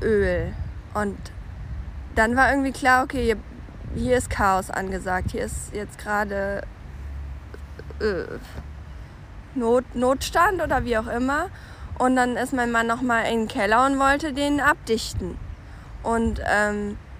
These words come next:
dann hab ich irgendwann nur eine Tür knallen gehört.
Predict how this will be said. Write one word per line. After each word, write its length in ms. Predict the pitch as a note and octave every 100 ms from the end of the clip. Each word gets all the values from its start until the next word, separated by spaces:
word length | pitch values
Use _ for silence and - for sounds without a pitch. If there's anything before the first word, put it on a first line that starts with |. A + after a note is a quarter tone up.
| - - - - - - - - - - - - -
dann 320 | A3 G#3+ B3
hab 120 | C#4+ - - - - - - - - - - - -
ich 280 | - B3+ -
irgendwann 400 | - C4+ C#4+ C4
nur 100 | B3
eine 140 | A#3+ G#3
Tür 280 | - G#3+
knallen 500 | G#3+ - C#4 D4+ E4
gehört. 680 | D#4+ E4 E4+ E4 A4+ C#5+ -